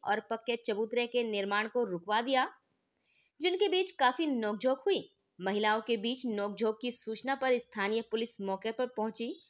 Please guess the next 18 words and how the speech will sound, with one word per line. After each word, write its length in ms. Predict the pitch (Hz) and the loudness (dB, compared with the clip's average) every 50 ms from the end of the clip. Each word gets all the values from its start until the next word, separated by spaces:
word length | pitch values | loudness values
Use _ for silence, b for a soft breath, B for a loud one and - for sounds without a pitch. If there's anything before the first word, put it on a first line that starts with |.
| b b b b b b b | b b b b b b b
और 140 | 247 302 330 | 2 2 4
भीड़ 240 | 247 262 311 311 320 | 4 4 4 4 2
को 180 | 302 311 302 - - | 2 2 0 2 2
इधर-उधर 420 | 185 196 208 220 226 233 247 285 302 | -2 0 0 2 0 2 2 0 0
किया। 300 | 294 - 370 311 180 - - _ _ - 170 | 0 2 2 2 2 0 -4 _ _ -14 -6
वहीं 320 | 170 202 202 220 240 254 | -4 -2 0 0 -2 -2
मुस्लिम 360 | 233 214 202 208 214 208 208 208 - | -2 -4 -4 -2 -2 -2 -4 -2 -2
पक्ष 200 | 254 262 254 - | -2 0 0 0
के 160 | - - 269 | 0 2 2
लोगों 280 | 262 233 208 196 202 220 | 2 4 2 2 2 2
का 140 | 220 233 226 | 0 0 -4
कहना 400 | 220 - - 214 214 233 294 320 | -4 -4 -6 -4 0 2 2 4
है 220 | 294 269 294 403 B B B B B B B | 4 2 0 -2 B B B B B B B
कि 100 | - 320 | 2 2
उनके 220 | 330 330 320 359 349 | 2 4 2 0 0
द्वारा 320 | 269 302 294 294 285 294 | 4 6 6 6 6 6
कोर्ट 420 | 311 320 - - 254 262 285 277 311 | 2 0 0 4 6 6 6 4 4
में 320 | 277 277 269 294 381 - | 2 2 2 2 0 -4